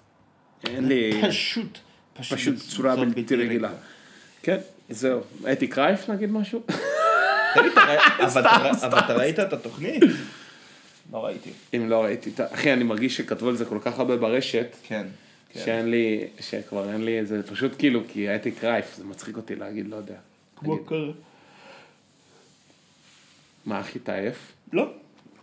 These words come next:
Speaker 1: אה?
Speaker 2: מה הסגיר אותי?
Speaker 1: אתה מפייק פה על הפרצוף של האנשים.
Speaker 2: לא, העירו אותי היום בבוקר שאני אלך להזיז את האוטו, אתה מבין? אחי, אני צריך לשלם על אנשים, יש אנשים שלא חונים בחנויות שמותר לחנות בהם.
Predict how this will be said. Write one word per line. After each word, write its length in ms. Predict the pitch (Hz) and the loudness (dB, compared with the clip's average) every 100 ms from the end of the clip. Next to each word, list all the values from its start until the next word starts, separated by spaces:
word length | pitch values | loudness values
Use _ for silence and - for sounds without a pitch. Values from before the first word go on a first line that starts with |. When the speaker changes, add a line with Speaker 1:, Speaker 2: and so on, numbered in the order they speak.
| _ - | _ -10
Speaker 1:
אה? 240 | 104 110 143 | -8 -6 -2
Speaker 2:
מה 80 | 143 | 2
הסגיר 340 | 151 - 170 | 0 2 2
אותי? 300 | 170 175 123 123 | 2 0 -4 -4
Speaker 1:
אתה 80 | 135 | -4
מפייק 380 | 107 107 107 - | -4 -6 -6 -6
פה 80 | 113 | -8
על 40 | |
הפרצוף 420 | 104 110 - 110 - | -6 -8 -8 -10 -8
של 140 | 107 | -8
האנשים. 220 | 104 101 | -6 -2
Speaker 2:
לא, 220 | 123 156 | 2 4
העירו 300 | 170 156 156 | 6 4 4
אותי 160 | 180 175 | 4 4
היום 120 | 151 | 2
בבוקר 360 | 147 139 165 160 | 2 0 0 -2
שאני 220 | 147 127 | -4 -4
אלך 120 | 135 | -2
להזיז 200 | 143 139 | -2 -4
את 100 | 131 | -2
האוטו, 240 | 123 131 127 | -2 -2 -4
אתה 80 | 113 | -8
מבין? 400 | 113 127 151 151 | -8 -6 -8 -8
אחי, 200 | - - | -12 -12
אני 80 | - | -14
צריך 140 | - | -14
לשלם 400 | - - 139 143 143 160 - - - - | -8 -6 -6 -6 -10 -14 -20 -20 -20 -12
על 140 | 113 | -6
אנשים, 360 | 117 113 - 160 | -6 -4 -4 -2
יש 180 | 160 170 | -2 -2
אנשים 520 | 147 131 175 160 180 202 - _ _ _ | -2 -2 -4 -6 -8 -12 -18 _ _ _
שלא 220 | - 131 151 | -6 -2 -2
חונים 340 | 151 131 113 | -2 -4 -4
בחנויות 440 | 110 117 110 110 | -8 -8 -10 -10
שמותר 320 | - 110 113 120 | -12 -12 -12 -12
לחנות 300 | 113 - 110 | -14 -16 -14
בהם. 200 | 113 95 | -12 -12